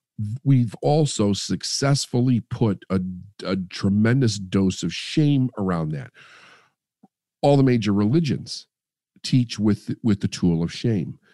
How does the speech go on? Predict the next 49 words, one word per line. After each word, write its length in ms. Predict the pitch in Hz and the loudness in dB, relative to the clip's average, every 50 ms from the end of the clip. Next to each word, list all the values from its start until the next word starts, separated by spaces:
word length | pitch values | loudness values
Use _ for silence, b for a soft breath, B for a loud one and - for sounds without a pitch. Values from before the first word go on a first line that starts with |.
| b b b b b b b _ | b b b b b b b _
Um, 380 | - 104 104 101 95 90 92 92 - | 0 0 2 2 2 2 2 2 2
we've 220 | 127 120 110 101 | 2 2 2 2
wrapped 260 | 104 104 98 95 - | 0 0 0 -2 -4
shame 460 | - - - - 120 110 104 101 107 110 | -8 -10 -4 0 0 2 2 2 2 0
around 280 | 107 101 92 95 92 | 0 0 0 0 0
our 120 | 90 90 82 | -2 -2 -2
bodies 500 | - 85 85 82 85 87 95 101 101 - | -2 -2 -2 0 0 0 0 0 -2 -4
and 280 | - 92 90 85 82 | -2 -2 0 0 0
r-, 60 | 85 - - - | -4 -6 -6 -10
shame 400 | 98 - - - 95 90 90 101 | -10 -8 -2 0 2 2 2 2
around 400 | 95 85 82 82 80 80 85 90 | 0 0 0 0 0 -2 -2 -2
our 100 | - 92 | -4 -6
sexuality 880 | - - - 85 85 - - 90 82 78 76 78 80 82 85 95 113 - | -4 -2 -2 -2 -2 -2 -2 -2 0 0 -2 -2 0 0 0 0 0 0
and 380 | 85 85 85 85 82 85 80 | 0 0 0 0 0 -2 -2
the 80 | 85 95 | -2 0
way 160 | 90 90 90 | 0 2 2
we 80 | 87 87 | 2 2
want 180 | 85 87 90 | 2 2 0
to 40 | 90 | 0
express 360 | 90 - - - 156 175 170 | 0 -2 0 2 2 2 2
our 80 | - 82 | 0 -6
sexuality. 720 | - - 82 76 - - 76 73 71 69 64 - - - B B B B B B B B | -6 -6 -6 -8 -6 -6 -6 -6 -6 -6 -10 -12 -14 -20 B B B B B B B B
We've 220 | - 214 220 - - | 2 2 2 4 2
put 200 | - 107 101 - | 2 0 2 0
shame 680 | - - - - - 127 113 107 104 104 110 131 139 139 - _ | -4 -6 -6 -2 0 2 4 4 4 4 4 2 2 0 -2 _
around 600 | 113 110 95 92 90 90 87 85 85 90 87 76 73 | -4 -2 -2 -2 -2 -2 -2 -2 -2 -2 -2 -2 0
money, 420 | 104 117 143 151 117 80 - - - | 2 4 4 4 2 0 -2 -4 -4
what 140 | 101 95 85 | -4 -2 0
we 100 | 90 87 | -2 -2
do 200 | 85 - 113 120 | 2 2 4 4
with 200 | 131 131 - - | 4 2 2 0
it, 160 | 160 185 - _ _ _ _ _ | -2 -4 -4 _ _ _ _ _
the 60 | - - | -16 -6
fact 280 | - 104 92 95 - | -4 -4 -4 -4 -6
that 100 | - - | -6 -4
we 120 | 85 85 78 | -4 -4 -2
don't 260 | 73 76 71 - - | -2 -4 -6 -4 -4
have 300 | - 107 110 117 127 160 | -2 0 0 0 0 0
it, 100 | 180 - - | -2 -2 -4
how 160 | 156 107 95 | -2 -2 0
we're 160 | 87 90 87 | 0 0 -2
gonna 180 | 78 85 80 78 | -2 -2 -2 -2
get 240 | 69 - 95 113 139 | 0 0 2 2 2
it, 140 | 170 - - | 2 0 -2
how 100 | 127 80 | -6 -6
we 160 | 67 - 65 | -6 -8 -8
don't 320 | - - 92 123 139 - | -4 0 0 0 0 2
get 160 | - 147 156 | 2 2 2
it. 140 | 156 160 160 | 2 0 -2